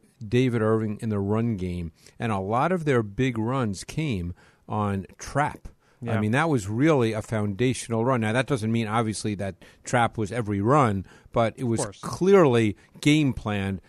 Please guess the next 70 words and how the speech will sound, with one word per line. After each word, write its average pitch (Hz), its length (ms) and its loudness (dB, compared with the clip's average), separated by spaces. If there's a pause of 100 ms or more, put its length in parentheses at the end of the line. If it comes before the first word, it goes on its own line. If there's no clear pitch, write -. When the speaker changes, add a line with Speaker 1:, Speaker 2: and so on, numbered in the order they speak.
(160)
Speaker 1:
to 120 100 -4
do 131 280 4
that 98 280 2 (240)
and 113 140 -4
to 110 80 -2
go 117 180 4
after 127 300 2
the 107 100 -2
three 120 280 -2
technique 101 500 -6
David 92 300 -2
Irving. 82 280 -6 (460)
Speaker 2:
Yeah, 147 240 0
I 131 80 -2
mean, 139 160 -4
that 147 100 2
was 160 180 2
certainly 151 440 -2
one 143 160 -2
of 139 40 -6
the 135 80 -4
big 143 280 -4
advantages, 131 640 -6
uh, 127 80 -2
uh, 131 300 -2
of 123 260 -6
this 120 200 -4
game 135 360 -2
was 127 220 -4
just 131 260 -4
the, 151 140 -2
what 143 260 -2
they 147 100 0
were 135 100 0
able 135 120 -4
to 120 60 -8
do 120 100 -4
with 127 120 -8
the - 40 -20
trap 127 220 -6
run 127 160 -4
game. 127 120 -2
We've 156 140 0
talked 147 320 0
about 131 160 0
Speaker 1:
Yep. 131 120 6
Speaker 2:
that 127 120 -6
concept 127 420 -8
on 127 120 -6
the 120 100 -6
show 123 320 -6
in 117 80 -8
terms 123 260 -8
of 117 120 -6 (340)
what 139 280 4
they're 135 140 0
able 123 180 -2
to 117 40 -6
get 120 160 -4
out 120 220 -4
of 107 100 -8
it, 117 160 -6
and, 117 80 -8
and 120 220 -6
just 117 180 -10
a - 40 -12
quick - 260 -8
breeze, 127 360 -6
breeze 131 380 -4
through. 123 280 -2